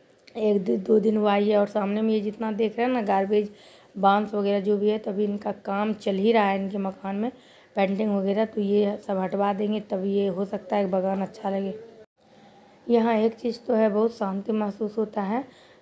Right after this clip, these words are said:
गेट खोलते ही ये हरा भरा चीज़ दिखता है, फूल वूल। अभी भी देखिए, बेली का फूल खिला हुआ है,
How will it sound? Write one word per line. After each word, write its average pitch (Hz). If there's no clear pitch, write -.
गेट 214
खोलते 202
ही 220
ये 214
हरा 202
भरा 214
चीज़ 208
दिखता 208
है, 208
फूल 208
वूल। 208
अभी 202
भी 202
देखिए, 208
बेली 196
का 202
फूल 202
खिला 196
हुआ 196
है, 208